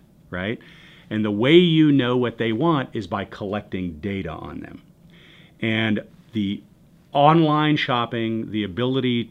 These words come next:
f-, I, I mentioned a store, um, earlier, James Dant in Irvington. I have a, I have a, um, uh, loyalty card there. Every time I make a purchase, I swipe that card.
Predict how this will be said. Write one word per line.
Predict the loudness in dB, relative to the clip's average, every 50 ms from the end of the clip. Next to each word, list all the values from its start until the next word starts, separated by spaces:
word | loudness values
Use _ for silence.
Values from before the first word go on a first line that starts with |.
| -14 _ _
f-, | -20 -20 -20 -10 _
I, | -2 0 0 0 -4 -8 -10 -4
I | -2 -2 -2 -2 -2 -4
mentioned | -4 -4 -4 -4 -8 -6
a | -6
store, | -4 -2 0 0 0 0 0 -2 -2
um, | -4 -4 -4 -4 -4 -4 -6 -10 -16 -14 -6
earlier, | -2 0 0 2 0 0 0 -2 -4
James | -4 -4 -2 -2 -2 -2 -4 -4
Dant | -4 -4 -2 -2 -2 -4
in | -4
Irvington. | -4 -4 -2 -2 -2 -4 -4 -8 -12 -12 -12 -14 -16 -20 -20 -20 -20 -20 -20 -20 -12 _
I | 0 0 2
have | 2 2 2 2
a, | -2 -2 -4 -14 -20 -14 -6 -4
I | -4 -2
have | -2 0 -2 -2 -2 -2
a, | -4 -2 -4 -4
um, | -4 -6 -6 -6 -6 -8 -8 -10 -16 _ _ _ _ -16 -14
uh, | -12 -12 -10 -12 -12 -14 -18 _ -20 _ _ _ _ _ -14 -4
loyalty | 0 2 2 4 2 2 0 -4 -8
card | -6 -8 -8 -8 -8 -10
there. | -12 -14 -14 -16 -20 -20 -20 -20 -20 -20 -20 -16 -16 -10
Every | 0 0 0 2
time | 4 2 2 4
I | 2 2
make | 2 0 -2 -4
a | -10
purchase, | -8 -2 -2 -2 -2 0 -2 -4 -4 -4 -10 -16 -18 -20 _ _ -10
I | -10
swipe | -8 -8 -8 -4 -2 -2 -4 -2 -4
that | -4 -4 -4 -6
card. | -4 -4 -2 0 0 -2 -2 -4 -8